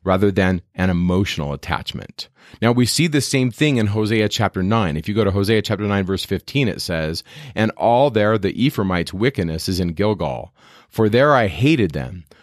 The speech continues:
For the wickedness of their doings, I will drive them out of mine house." Hosea nine fifteen.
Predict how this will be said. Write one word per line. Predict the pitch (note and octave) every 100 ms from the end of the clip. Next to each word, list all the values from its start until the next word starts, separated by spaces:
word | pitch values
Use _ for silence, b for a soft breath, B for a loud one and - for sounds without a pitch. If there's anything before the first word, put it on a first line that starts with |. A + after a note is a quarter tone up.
| b
For | -
the | G#2+ G2+
wickedness | A2 C#3+ D3 B2 -
of | A#2
their | G#2
doings, | F#2 B2 C3 F#2+ F2
I | -
will | F#2+
drive | F#2+ G#2+ G2+ A#2
them | A#2+
out | F2 F#2
of |
mine | F#2 G2+ F#2
house." | A#2 G2+ - -
Hosea | - F2 F2 D#2+
nine | D#2+ D#2
fifteen. | D#2 D2 - - C#2+ -